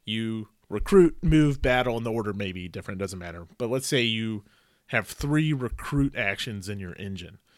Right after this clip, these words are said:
You have to do all three recruit actions, and you have to be able to do them as you've set them out in the spaces you set them out, or the whole thing collapses. Everything feels really different. Everyone says the,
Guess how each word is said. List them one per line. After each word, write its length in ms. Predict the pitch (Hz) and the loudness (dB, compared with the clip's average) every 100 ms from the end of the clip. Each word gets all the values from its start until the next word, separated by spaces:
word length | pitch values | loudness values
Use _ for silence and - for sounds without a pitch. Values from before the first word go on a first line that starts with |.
| _ - | _ -8
You 200 | 135 190 | -4 -4
have 460 | - - 156 165 - | -6 -4 -4 -4 -4
to 100 | 139 | -6
do 420 | 120 139 139 123 | -4 -4 -2 -2
all 200 | 113 120 | -2 -2
three 220 | 123 139 | -4 -6
recruit 400 | 110 104 - 120 | -8 -10 -12 -6
actions, 560 | 120 117 120 147 147 - - | -4 -4 -4 -4 -6 -8 -12
and 80 | 123 | -8
you 140 | 110 | -8
have 340 | 95 139 135 | -4 0 0
to 80 | - | -2
be 120 | 131 | -4
able 120 | 120 107 | -4 -4
to 80 | |
do 240 | 104 127 160 | -4 -2 0
them 240 | 123 113 | -2 -6
as 340 | - 117 139 131 | -6 -2 -2 -2
you've 140 | 123 | -4
set 260 | - 127 110 | -4 -4 -4
them 160 | 110 | -4
out 280 | 123 131 - | -2 -2 -6
in 160 | 147 165 | -6 -4
the 100 | 147 | -4
spaces 640 | - 151 156 - 110 98 | -4 -2 -2 -4 -10 -8
you 100 | 104 | -8
set 260 | - 113 95 | -6 -6 -6
them 160 | 92 | -10
out, 240 | 101 104 - - - - - | -12 -12 -16 -20 -20 -18 -4
or 220 | 123 117 | -2 -2
the 120 | 104 | -4
whole 200 | - 180 | -2 -2
thing 200 | 170 160 | 0 -2
collapses. 800 | 143 127 107 95 - 104 104 - _ _ _ _ - | -2 -6 -6 -6 -10 -12 -12 -16 _ _ _ _ 0
Everything 420 | 160 196 208 175 | 2 2 0 -4
feels 320 | - 147 135 | -2 -2 0
really 180 | 131 120 | -2 -4
different. 360 | 117 - 113 - _ _ _ _ _ _ _ | -6 -8 -10 -12 _ _ _ _ _ _ _
Everyone 340 | 123 165 196 165 | 0 4 4 4
says 220 | 170 139 | 2 2
the, 200 | 131 | -2